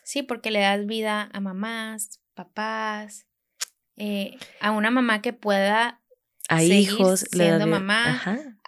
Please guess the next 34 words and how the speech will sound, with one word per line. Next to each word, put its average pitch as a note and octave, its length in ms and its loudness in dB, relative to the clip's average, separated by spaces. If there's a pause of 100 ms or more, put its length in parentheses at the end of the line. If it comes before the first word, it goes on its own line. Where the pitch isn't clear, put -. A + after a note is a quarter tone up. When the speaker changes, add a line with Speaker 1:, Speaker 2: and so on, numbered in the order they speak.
Speaker 1:
al G3+ 240 2
hijo A#3+ 280 -4
que B3+ 80 -2
Speaker 2:
Al D3 80 -2
Speaker 1:
tenga G#3+ 240 2
Speaker 2:
hijo. A#3 100 0
Speaker 1:
su B3 80 -2
mamá. A3+ 520 0
Speaker 2:
Bien, D#3 380 2
que E3+ 120 -2
la D#3 100 4
mamá C#3+ 200 -2
esté C3+ 260 -4
bien, C3 140 -4
Speaker 1:
Sí, C3+ 200 0
Speaker 2:
ajá. C3 240 -4
Speaker 1:
a, F#3+ 480 -4
al, F#3+ 260 -6
al G3 260 2
esposo G#3+ 720 -2
que G#3+ 140 -8
tenga G3+ 360 -6
su G3+ 120 -12
esposa A#3+ 720 -2
y G#3 80 -4
que G3+ 120 -6
lo G3 140 -6
pueda G3 240 -2
acompañar, G#3+ 960 -2 (420)
este, G3 760 -4 (280)
al, G3 460 2
a G#3 120 4
la G#3+ 120 6
abuelita A3 920 0